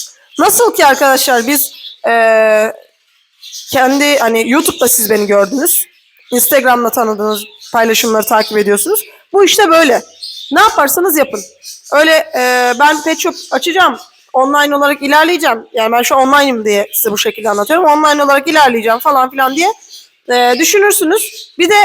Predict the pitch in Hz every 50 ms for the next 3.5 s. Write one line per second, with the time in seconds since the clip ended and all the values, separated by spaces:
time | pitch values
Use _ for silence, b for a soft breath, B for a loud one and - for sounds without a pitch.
0 | - 285 302 320 339 339 349 359 381 - - 359 339 339 339 339 330 339 339 339
1 | 349 349 339 330 339 339 330 370 359 311 262 302 294 - 302 254 226 214 - _
2 | _ - 226 269 269 320 320 320 311 311 302 - 302 - 320 311 311 294 320 302
3 | - 285 262 247 233 233 254 294 339